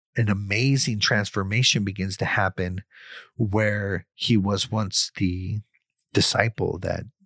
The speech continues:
denied Jesus and, and cursed God and said, "I don't know him. I don't know what you're talking about," right? To the point of just cursing God. And then he becomes the man that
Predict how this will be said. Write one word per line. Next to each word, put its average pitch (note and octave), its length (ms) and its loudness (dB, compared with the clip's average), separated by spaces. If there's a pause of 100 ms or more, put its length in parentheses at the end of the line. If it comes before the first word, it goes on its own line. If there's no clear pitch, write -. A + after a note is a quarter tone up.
(160)
denied F#2+ 400 0
Jesus F2+ 580 -2
and, G#2 200 -4 (420)
and E2 280 0 (120)
cursed - 320 4
God F#2+ 260 2
and F#2+ 100 -6
said, - 200 0
"I D#3+ 240 0
don't D#3 300 4
know D3+ 220 2
him. C#3 220 2
I D3 140 0
don't C3+ 140 2
know C3+ 100 0
what C3 240 2
you're C3 100 -2
talking A#2+ 360 0
about," F#2 260 0
right? G#2 300 -2 (300)
To A2+ 100 0
the G2+ 80 4
point G#2 240 0
of G2+ 60 -4
just G2+ 240 0
cursing G2+ 400 -2
God. F2 460 2 (1500)
And G#2 240 0
then F#2 260 0
he A2 220 0
becomes G2 580 0
the G2 100 -10
man F2 460 -6 (1900)
that F2+ 400 0